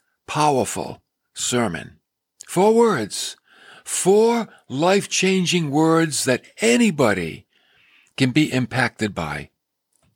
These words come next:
"Bring him to me. Bring him to me, and he will find life."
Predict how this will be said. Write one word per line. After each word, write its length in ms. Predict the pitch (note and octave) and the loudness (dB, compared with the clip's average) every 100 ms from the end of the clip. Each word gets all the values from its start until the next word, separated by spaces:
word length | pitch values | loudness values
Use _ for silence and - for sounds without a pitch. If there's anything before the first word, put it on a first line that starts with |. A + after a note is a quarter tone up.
| _ _ _ _ _ _ _ _ _ _ | _ _ _ _ _ _ _ _ _ _
"Bring 160 | - - | -10 -10
him 120 | - | -12
to 120 | - - | -14 -14
me. 320 | - - _ _ _ _ _ _ _ _ _ _ - - _ - | -16 -18 _ _ _ _ _ _ _ _ _ _ -20 -20 _ -18
Bring 280 | F2+ D#3+ G#3 | 0 2 4
him 140 | A3+ | 4
to 120 | G#3+ | 2
me, 400 | G#3 D3+ D3 D3 - _ _ _ _ _ - | 2 2 2 -2 -8 _ _ _ _ _ -6
and 160 | A2 | -4
he 140 | G2 B2+ | -4 -2
will 160 | B2 | -2
find 540 | G#2+ A#2 A2 G#2+ G2 - _ _ - | -2 -4 -2 -4 -6 -14 _ _ -14
life." 720 | F2+ E2 D2 C#2+ - - - | -10 -10 -12 -14 -18 -20 -20